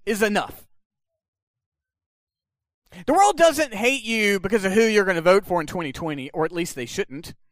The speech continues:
The world shouldn't hate you whether you drink alcohol or not. The world shouldn't hate you whether you homeschool, public school, private school. None of that should be why the world should hate you. One reason why the world should hate you. What is it?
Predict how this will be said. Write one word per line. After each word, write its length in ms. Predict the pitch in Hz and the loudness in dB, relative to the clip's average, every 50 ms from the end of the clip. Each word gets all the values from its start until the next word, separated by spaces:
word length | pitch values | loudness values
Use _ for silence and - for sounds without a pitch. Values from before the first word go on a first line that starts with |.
| _ _ _ _ _ _ - - - _ _ _ _ _ _ _ _ _ _ _ _ _ _ _ _ - 214 175 | _ _ _ _ _ _ -20 -20 -20 _ _ _ _ _ _ _ _ _ _ _ _ _ _ _ _ -20 -8 -4
The 80 | - 277 | 0 2
world 360 | 349 403 392 359 285 226 - - _ - | 4 6 6 6 4 2 -2 -18 _ -10
shouldn't 400 | - - - 392 320 254 233 226 | 0 2 4 4 4 2 -2 -2
hate 200 | 220 247 262 220 | -2 -2 -2 -2
you 340 | 208 214 208 202 196 196 | -4 -2 0 0 0 0
whether 240 | 196 185 190 196 185 | 0 0 0 0 0
you 160 | 190 185 185 | -2 -4 -4
drink 220 | 165 175 180 175 - | -2 -2 -4 -4 -4
alcohol 460 | - 151 151 143 147 143 143 135 123 | -4 -4 -4 -4 -4 -4 -4 -4 -4
or 80 | 123 117 | -6 -6
not. 240 | 117 120 147 190 - - - - - - _ _ _ _ _ _ _ _ _ _ 175 226 226 185 | -8 -8 -8 -8 -10 -16 -20 -20 -20 -20 _ _ _ _ _ _ _ _ _ _ -20 -20 -6 -2
The 80 | 262 285 | 2 4
world 240 | 359 381 370 311 | 4 4 4 2
shouldn't 400 | - - - 320 359 349 302 254 | 0 -2 0 0 0 0 -2 -2
hate 200 | 220 240 247 247 | -2 -2 -2 -2
you 360 | 214 208 208 208 214 220 226 190 | -2 -2 0 0 0 -2 -4 -2
whether 240 | 185 196 208 202 | 0 0 0 2
you 180 | 196 190 190 175 | 0 0 -2 0
homeschool, 460 | 175 190 190 196 190 - 208 196 185 | 0 0 0 0 -2 0 0 0 0
public 300 | - 190 180 170 175 180 | 2 0 -2 -2 -2 -4
school, 160 | - - 180 | -4 -4 -4
private 280 | 160 160 180 160 156 156 | -2 0 0 -2 -2 -2
school. 140 | - 202 180 - 226 214 | -4 -6 -6 -6 -8 -8
None 380 | - 220 240 247 294 330 370 381 | -6 -2 0 0 2 4 4 4
of 120 | 349 320 | 4 6
that 200 | 302 294 269 247 | 4 4 2 2
should 200 | - - 254 240 | 0 -2 -4 -2
be 120 | 202 247 240 | -2 -2 0
why 360 | 220 220 220 196 175 165 165 | 2 2 4 4 4 2 2
the 100 | 160 170 | 0 0
world 240 | 165 175 170 165 - | 2 2 2 2 0
should 120 | - 160 | -4 -6
hate 160 | 160 165 - | -6 -6 -8
you. 120 | 107 110 - - - _ _ | -8 -12 -20 -20 -20 _ _
One 360 | - 147 170 240 330 381 392 | -16 -6 0 2 2 2 2
reason 460 | 370 349 339 339 311 269 240 247 240 240 | 2 0 0 0 0 -2 -2 -2 0 2
why 140 | 240 233 | 4 4
the 100 | 226 226 | 4 4
world 180 | 214 214 208 196 | 4 2 2 0
should 140 | - 202 180 | 0 -2 0
hate 180 | 196 190 190 | 0 -2 -2
you. 180 | 143 127 117 113 | -4 -8 -8 -2
What 160 | 143 202 233 | 2 4 4
is 140 | 233 202 170 | 4 4 2
it? 120 | 156 - | 0 -6